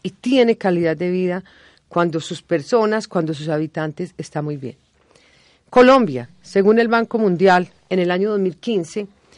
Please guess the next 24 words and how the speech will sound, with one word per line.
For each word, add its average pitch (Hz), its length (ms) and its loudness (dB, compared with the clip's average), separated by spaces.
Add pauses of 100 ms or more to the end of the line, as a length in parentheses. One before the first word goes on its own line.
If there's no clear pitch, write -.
(360)
es 208 160 -2
considerado 233 580 4
uno 240 120 2
de 240 60 2
los 214 200 -4
países 202 680 -2
más 208 400 -4
inequitativos 165 760 -6
del 160 140 -12
mundo. 123 180 -16 (1080)
La 185 200 4
pobreza 240 680 4
y 208 100 -2
la 185 100 4
equi-, - 220 -8
inequidad 190 840 -2 (420)
son 208 320 0
causales 214 800 0 (300)
de 170 180 -2
violencias, 208 920 0
de 190 160 0
todos 254 300 6
los 254 140 2
problemas, 208 600 -2